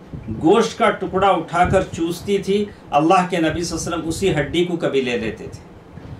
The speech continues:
वहीं से खाते थे। और मैं पानी के प्याले में जहाँ से मुंह लगाकर पानी पीती थी,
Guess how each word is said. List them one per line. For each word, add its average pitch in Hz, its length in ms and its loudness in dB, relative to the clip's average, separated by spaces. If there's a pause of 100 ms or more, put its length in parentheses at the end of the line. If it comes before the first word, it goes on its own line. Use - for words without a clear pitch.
(200)
वहीं 165 320 2
से 220 160 0
खाते 165 380 0
थे। - 180 -10 (560)
और 190 340 6
मैं 208 220 2
पानी 185 380 4
के 202 160 4
प्याले 175 420 4
में 196 160 2
जहाँ 170 260 4
से 196 180 0
मुंह 190 220 4
लगाकर 190 480 4
पानी 185 340 4
पीती 180 380 -4
थी, 139 300 -6